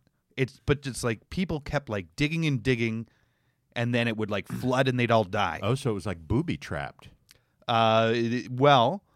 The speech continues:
Speaker 1: eventually they, someone, some company bought the island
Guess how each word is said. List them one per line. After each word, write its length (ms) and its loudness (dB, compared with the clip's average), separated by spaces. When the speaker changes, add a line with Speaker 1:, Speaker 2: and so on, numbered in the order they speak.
Speaker 1:
eventually 880 0
they, 540 -4
someone, 500 -4
some 180 -6
company 360 0
bought 460 0
the 280 -4
island 400 -2